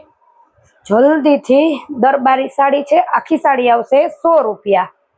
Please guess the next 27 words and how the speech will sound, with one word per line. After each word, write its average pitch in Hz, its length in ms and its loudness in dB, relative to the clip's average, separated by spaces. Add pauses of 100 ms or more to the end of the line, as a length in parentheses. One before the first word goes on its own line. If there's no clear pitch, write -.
(1800)
જેમાં 277 240 2
ફોલ્ટ 311 380 0
છે 330 520 -2 (220)
એમાં 302 280 2
એકાથી 302 340 0
બેમાં 285 360 0
હશે, 302 360 0
બાકી 262 260 -2
ફોલ્ટ 269 360 -2
નથી. 262 280 0 (520)
સો 285 140 2
રૂપિયા 285 440 0
આપણે 277 340 -2
સેલમાં 277 440 0
મૂકી 294 280 0
છે 277 160 0
દરબારી, 247 460 0
ફોલ્ટ 269 340 0
કાંઈ 247 240 -2
નથી. 254 440 -4 (3750)
કેસરી 254 340 0
કલર 262 320 -2
છે 269 180 0
ને 262 60 0
ઝીણા 240 300 2
ફૂલ 254 240 0
આવશે, 226 300 -2